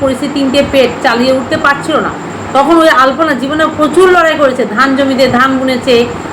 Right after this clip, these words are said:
আহ, ঘাস পরিষ্কার করেছে, অনেক কিছু করেছে। লোকে, উম, দোকানে কাজ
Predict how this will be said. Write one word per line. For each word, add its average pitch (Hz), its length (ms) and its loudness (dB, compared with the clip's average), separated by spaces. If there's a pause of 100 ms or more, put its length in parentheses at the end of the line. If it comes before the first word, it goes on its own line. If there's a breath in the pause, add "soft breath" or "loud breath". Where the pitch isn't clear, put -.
(160)
আহ, 226 200 4 (140)
ঘাস 311 160 2 (100)
পরিষ্কার 294 400 -2
করেছে, 269 300 2
অনেক 285 360 2
কিছু 320 220 -4
করেছে। 247 300 2
লোকে, 247 260 0
উম, 226 520 -4 (440)
দোকানে 277 300 2
কাজ 277 220 0